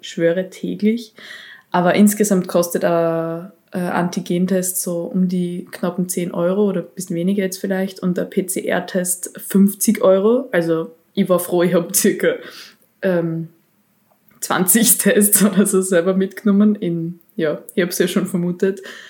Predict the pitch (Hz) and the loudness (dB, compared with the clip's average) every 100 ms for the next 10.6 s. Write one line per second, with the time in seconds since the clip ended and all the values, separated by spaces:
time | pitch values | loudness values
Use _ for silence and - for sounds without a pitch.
0 | - - 185 190 190 185 196 185 185 185 | -20 -2 2 4 2 0 0 0 0 0
1 | 175 165 170 - 185 202 202 190 190 196 | 0 0 0 2 4 4 2 0 0 0
2 | 185 180 180 180 180 175 170 - 180 190 | 0 0 -2 -2 0 -2 -2 -2 0 0
3 | 185 180 - - 220 226 226 247 - _ | 0 -4 -6 0 2 4 0 -6 -16 _
4 | _ _ - - 196 190 - 226 214 202 | _ _ -14 0 0 0 2 4 4 2
5 | - 202 202 - - 180 180 175 175 175 | 0 0 0 -8 -10 -2 0 0 -4 -6
6 | 180 175 - 185 175 165 202 220 202 202 | -6 -6 -2 0 2 2 2 6 6 6
7 | 208 180 180 160 170 170 170 185 185 175 | 4 2 2 0 0 -2 -4 -4 -4 -4
8 | 175 170 175 170 170 175 180 185 180 - | -4 -4 -6 -6 -6 -6 -4 -4 -4 -12
9 | - - - - - - _ 190 180 175 | -20 -20 -20 -20 -20 -20 _ 2 4 4
10 | 175 170 - - 196 | 2 -2 -6 -4 -2